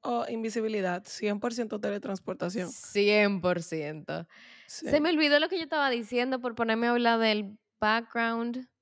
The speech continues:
Speaker 1: De los zapatos.
Speaker 2: Y tú sabes que antes de ir como más o menos cerrando el episodio, yo quería, aunque sí era un episodio que el fin era divariar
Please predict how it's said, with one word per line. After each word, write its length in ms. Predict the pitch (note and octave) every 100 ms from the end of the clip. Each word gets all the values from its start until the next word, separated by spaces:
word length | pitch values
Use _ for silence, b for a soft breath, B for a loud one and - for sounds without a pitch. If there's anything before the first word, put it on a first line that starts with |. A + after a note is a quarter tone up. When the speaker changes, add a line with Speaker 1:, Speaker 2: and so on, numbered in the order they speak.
| _ _
Speaker 1:
De 100 | D4
los 140 | G#3+
zapatos. 560 | A3 G#3+ C4 A3 G3+ A3+ -
Speaker 2:
Y 160 | A#3
tú 160 | G3+ A3+
sabes 360 | G#3+ B3+ C4+ C#4
que 520 | D#4 D4+ C4+ - -
antes 640 | A3+ A#3 A#3+ C#4+ D4 C4+ -
de 420 | B3+ A#3+ A#3 A3
ir 200 | G#3+ G#3+
como 400 | A#3 A#3 A3 -
más 240 | G3 G3+ G#3+
o 40 |
menos 280 | A3+ G#3+ G#3
cerrando 340 | G#3 G3 G3
el 80 | G#3
episodio, 720 | G#3+ A3 G3 F3 E3 F3 F#3 -
yo 260 | G3+ G#3+ A#3
quería, 320 | C#4+ A3 G3+
aunque 340 | - A3+ A#3+
sí 200 | A#3 B3+
era 100 | C4
un 60 | E4
episodio 600 | D#4+ C#4+ C4 C4 C4 B3+
que 100 | A#3+
el 120 | G#3+
fin 340 | - B3+ C4+
era 300 | C4+ C4+ C4+ -
divariar 800 | G#3 G3+ F#3 F3+ F#3+ - G2 -